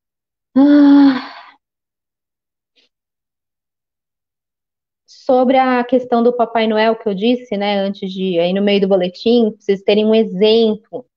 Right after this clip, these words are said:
de quanto é contagioso esse vírus, gente. Olha o exemplo.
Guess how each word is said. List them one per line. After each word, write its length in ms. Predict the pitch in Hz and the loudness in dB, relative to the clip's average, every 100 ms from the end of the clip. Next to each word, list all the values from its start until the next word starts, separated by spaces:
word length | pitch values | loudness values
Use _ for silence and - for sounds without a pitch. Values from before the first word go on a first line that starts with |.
| _ _ _ | _ _ _
de 80 | 202 | -8
quanto 340 | 202 233 277 | -2 0 2
é 80 | 277 | 0
contagioso 960 | 269 - 254 269 277 247 254 226 202 185 | -2 0 0 2 0 0 2 2 0 -4
esse 300 | 190 - 185 | -10 -10 -10
vírus, 340 | 170 156 165 | -10 -8 -8
gente. 460 | 170 180 160 165 - | -4 -4 -4 -10 -8
Olha 220 | 208 240 | -2 0
o 40 | 294 | 2
exemplo. 600 | 269 190 - - - | 0 -2 -4 -10 -20